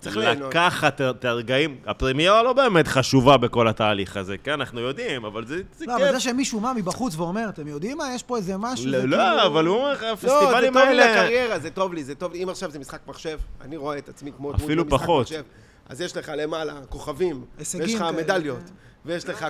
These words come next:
Speaker 1: כוח,
Speaker 2: כן.
Speaker 1: ויש לך, אה, לא יודע מה, כוח יוצר. אז כאילו, בדברים היותר חשובים, קריטיים, יש לך, לאסוף כוח יוצר, חוויות שממלאות אותך, כל מיני דברים כאילו שהם יותר, שיהיה לך יותר יצירה, עשייה, להיות בתנועה, לחיות.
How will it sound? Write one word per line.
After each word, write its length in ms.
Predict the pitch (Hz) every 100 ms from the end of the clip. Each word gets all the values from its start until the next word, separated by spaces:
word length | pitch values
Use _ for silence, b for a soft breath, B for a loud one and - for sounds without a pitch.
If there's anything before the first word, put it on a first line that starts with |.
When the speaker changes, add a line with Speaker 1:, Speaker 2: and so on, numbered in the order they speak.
| -
Speaker 1:
כוח, 300 | 202 240 131
Speaker 2:
כן. 680 | 131 - - _ _ - 135
Speaker 1:
ויש 340 | 165 180 180
לך, 180 | 180 139 175 170 165 156 151 151 143 b b _
אה, 60 | - 151 151 151 151
לא 60 | 165
יודע 160 | 160
מה, 120 | 139
כוח 260 | 135 190 -
יוצר. 440 | 165 - 214 226 - -
אז 140 | 143 -
כאילו, 180 | 190 180
בדברים 380 | 156 131 160 226
היותר 240 | 190 - 190
חשובים, 420 | 190 - 151 170
קריטיים, 480 | 147 175 226 233 214 _ _ _ b b b -
יש 240 | 170 190
לך, 140 | 170 156 -
לאסוף 500 | 135 139 139 - 175
כוח 220 | - 165 156
יוצר, 280 | - 156
חוויות 300 | 143 139 147
שממלאות 480 | 165 151 143 143 147
אותך, 220 | - - 147 143
כל 140 | 180
מיני 200 | 180 175
דברים 360 | 139 135 151 175 147
כאילו 200 | 170 143
שהם 220 | 147 139
יותר, 340 | 135 160 156 b b b
שיהיה 220 | - 165 175
לך 140 | 185
יותר 240 | 160 180 165
יצירה, 600 | 151 - 151 160 160 135 151
עשייה, 380 | - 143 175 175
להיות 200 | 156 147
בתנועה, 360 | 123 151 170
לחיות. 440 | 151 - 226 143